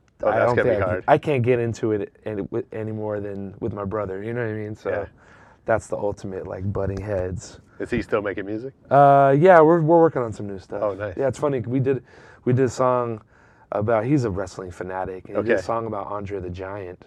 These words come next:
Speaker 1: Oh, that's cool.
Speaker 2: Like, this is, like, you know, over a decade ago, and
Speaker 1: Yeah.
Speaker 2: Bill Simmons is coming out with a documentary on H B O about Andre. And
Speaker 1: Oh,
Speaker 2: I'm re-,
Speaker 1: really?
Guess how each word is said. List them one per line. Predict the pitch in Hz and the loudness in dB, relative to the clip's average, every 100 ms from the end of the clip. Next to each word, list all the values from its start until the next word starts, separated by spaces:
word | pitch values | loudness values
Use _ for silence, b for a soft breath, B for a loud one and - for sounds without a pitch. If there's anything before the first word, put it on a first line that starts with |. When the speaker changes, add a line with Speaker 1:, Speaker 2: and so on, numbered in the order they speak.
| - | -8
Speaker 1:
Oh, | 101 92 | -4 -2
that's | 95 - | -4 -8
cool. | 95 87 | -10 -6
Speaker 2:
Like, | 101 92 - - - | -4 -4 -6 -16 -14
this | 107 123 | -8 -6
is, | 95 | -6
like, | 90 - - _ - _ _ _ _ _ _ | -8 -14 -20 _ -20 _ _ _ _ _ _
you | 117 | -10
know, | 95 92 | -8 -6
over | 113 113 | -4 -2
a | 101 | -2
decade | 110 135 107 | -2 -2 -4
ago, | 95 95 92 92 - | -4 -6 -6 -8 -10
and | 107 | -8
Speaker 1:
Yeah. | 90 87 b b b _ | -8 -8 b b b _
Speaker 2:
Bill | 135 131 | 0 0
Simmons | 139 151 139 113 | -2 -2 -2 -4
is | 101 | -8
coming | 120 113 110 | -8 -8 -6
out | 107 | -8
with | 101 | -6
a | |
documentary | 104 104 107 98 117 113 95 | -6 -8 -8 -10 -8 -8 -10
on | 95 | -10
H | 98 - | -12 -10
B | 95 | -8
O | 110 | -6
about | 98 92 | -6 -8
Andre. | - 98 101 95 90 | -8 -10 -10 -10 -10
And | 90 | 2
Speaker 1:
Oh, | 92 135 | 6 8
Speaker 2:
I'm | |
re-, | 113 | 8
Speaker 1:
really? | 131 | 2